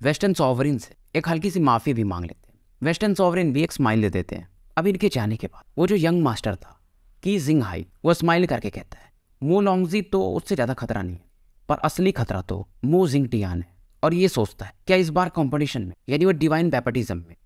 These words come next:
कांगसेंग आएगा? अगर वो हेवनली कॉम्पिटिशन के लेट फेज में पहुंच जाए तो शायद। फिर उसके बाद ये और इसके पापा एक साथ कहते हैं, "पर वो लड़का मू चेन,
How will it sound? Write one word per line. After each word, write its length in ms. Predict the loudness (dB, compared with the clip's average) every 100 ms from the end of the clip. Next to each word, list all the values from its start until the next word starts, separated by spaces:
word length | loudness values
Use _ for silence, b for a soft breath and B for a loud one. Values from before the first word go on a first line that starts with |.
| 0
कांगसेंग 400 | 2 2 2 0
आएगा? 360 | -2 -4 -8 _ _ _ 0
अगर 180 | 2
वो 80 | 2
हेवनली 340 | 2 2 2 2
कॉम्पिटिशन 440 | 0 0 0 0
के 60 | 2
लेट 260 | 2 2
फेज 200 | 0 0
में 100 | 0
पहुंच 320 | -4 -6 -8
जाए 100 | -12 -16 _ -20 _
तो 160 | 2 2
शायद। 280 | -2 -8 -10 _ _ 0
फिर 100 | 0
उसके 220 | 2 0
बाद 180 | 0 0
ये 240 | -2 -4 -6 -12 _
और 80 | -2
इसके 160 | 0 0
पापा 280 | 0 0 0
एक 160 | 0
साथ 140 | -4 -10
कहते 340 | -10 -10 -14
हैं, 60 | -20 _ -2
"पर 140 | 2
वो 140 | 4 4
लड़का 280 | 2 2 2
मू 220 | 2 0
चेन, 280 | -2 -10